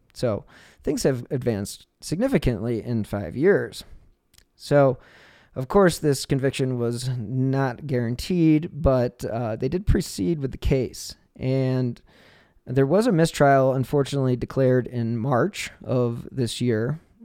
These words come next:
but, uh, jurors did, uh, return in June thirtieth, and that is when they convicted Mister Anderson. "Mister Anderson,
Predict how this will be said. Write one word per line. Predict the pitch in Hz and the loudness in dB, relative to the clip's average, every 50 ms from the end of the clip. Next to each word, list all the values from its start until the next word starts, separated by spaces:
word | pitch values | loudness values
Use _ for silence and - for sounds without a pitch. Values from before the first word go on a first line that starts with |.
| - - | -18 -12
but, | - 139 123 131 123 120 107 101 - - - 131 | -8 -4 0 2 2 2 0 -2 -6 -8 -6 -4
uh, | 123 117 110 107 90 - | -4 -4 -4 -6 -6 -8
jurors | - - 156 170 165 151 143 139 143 143 143 - - - _ _ _ _ - 131 123 - | -6 -4 -2 0 2 4 4 4 4 2 -2 -6 -14 -16 _ _ _ _ -18 -18 -12 -6
did, | - 131 135 131 127 123 123 123 | -2 0 0 0 -2 -4 -4 -4
uh, | 123 120 113 113 - - - - _ _ _ _ _ _ - - - _ _ _ _ _ _ _ _ - | -4 -4 -4 -8 -8 -10 -12 -16 _ _ _ _ _ _ -20 -20 -20 _ _ _ _ _ _ _ _ -6
return | - 127 - - - 156 156 151 147 147 147 131 - - | -6 -6 -4 -2 2 4 4 6 6 4 4 0 -4 -6
in | 127 131 123 127 123 | -4 -2 -2 -2 -2
June | 127 127 123 131 151 175 185 165 127 113 104 120 135 160 185 214 214 208 220 - _ _ _ - | -2 -4 -2 0 2 4 4 2 2 0 -2 -2 0 0 0 -2 -2 -6 -10 -14 _ _ _ -20
thirtieth, | - - - 135 139 143 127 113 101 95 85 80 85 151 - - - - - | -18 -10 -4 -2 0 0 0 -2 -4 -6 -8 -8 -10 -10 -12 -14 -18 -18 -14
and | - - 123 117 120 | -10 -6 -4 -4 -4
that | 120 127 127 127 | -4 -4 -6 -6
is | 135 135 | -8 -6
when | 131 127 123 | -6 -4 -4
they | 127 127 127 | -4 -4 -6
convicted | 127 - - 135 127 156 - - - - 117 127 123 123 - _ _ _ _ _ _ _ _ _ _ _ _ - | -6 -6 -6 -6 -6 -6 -8 -8 -8 -10 -10 -8 -10 -12 -12 _ _ _ _ _ _ _ _ _ _ _ _ -10
Mister | - 107 110 110 110 113 - - 120 131 143 | -6 -4 -2 -2 -4 -4 -6 -6 -6 -6 -4
Anderson. | 170 247 - - 131 - - 92 73 71 - - - - - _ _ _ _ _ - | -4 -6 -6 -8 -10 -10 -10 -14 -14 -14 -16 -16 -18 -18 -18 _ _ _ _ _ -18
"Mister | - - - - - 73 73 64 69 | -16 -16 -16 -18 -14 -12 -12 -10 -10
Anderson, | 62 62 65 62 - - - - - - - 78 85 110 123 | -12 -12 -14 -16 -16 -18 -18 -18 -18 -18 -16 -14 -10 -10 -10